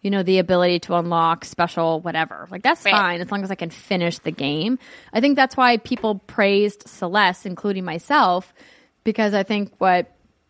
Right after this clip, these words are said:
Speaker 1: Celeste really did right is say, "Hey, we're gonna let you finish the game at any difficulty you want. We'll slide the difficulty up and down as you go. And if you wanna turn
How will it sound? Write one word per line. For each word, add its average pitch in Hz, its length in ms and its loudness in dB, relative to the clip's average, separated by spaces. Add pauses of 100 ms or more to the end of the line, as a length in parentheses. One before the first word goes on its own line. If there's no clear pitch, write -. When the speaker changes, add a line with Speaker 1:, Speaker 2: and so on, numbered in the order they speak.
(360)
Speaker 1:
Celeste 226 460 0
really 208 200 2
did 185 200 -2
right 226 340 2
is 190 140 -4
say, 180 340 0
"Hey, 208 180 0
we're 190 180 -2
gonna 240 200 0
let 208 200 -4
you 208 60 -6
finish 190 240 -8
the 196 100 -8
game 180 280 -2
at 170 160 -2
any 185 160 -4
difficulty 190 520 -2 (120)
you 208 180 2
want. 165 380 -2
We'll 170 220 -6
slide 175 360 2
the 208 80 -4
difficulty 185 600 -4
up - 160 -2
and 233 160 2
down 175 320 2
as 165 200 -4
you 226 100 0
go. 185 400 -2 (340)
And 214 80 0
if 214 100 0
you 233 120 0
wanna 226 200 0
turn 233 320 0